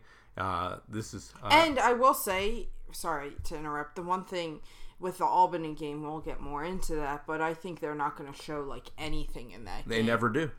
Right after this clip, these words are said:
Speaker 1: They,
Speaker 2: And,
Speaker 1: they never do.
Speaker 2: and that's fine, because September eighth, uh, we have the game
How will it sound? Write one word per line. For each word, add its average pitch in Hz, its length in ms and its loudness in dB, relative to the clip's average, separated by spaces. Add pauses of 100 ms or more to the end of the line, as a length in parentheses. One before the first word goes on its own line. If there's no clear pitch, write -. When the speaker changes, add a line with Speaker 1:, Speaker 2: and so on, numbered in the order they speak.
(500)
Speaker 1:
They, 107 180 2
Speaker 2:
And, 214 220 8
Speaker 1:
they 117 60 6
never 120 280 6
do. 113 160 4
Speaker 2:
and 180 460 2
that's 175 320 0
fine, 165 440 4
because 160 600 -4 (100)
September 160 560 0
eighth, 240 360 2 (340)
uh, 143 400 0
we 143 180 8
have 143 360 -6
the 156 220 -6
game 143 460 -6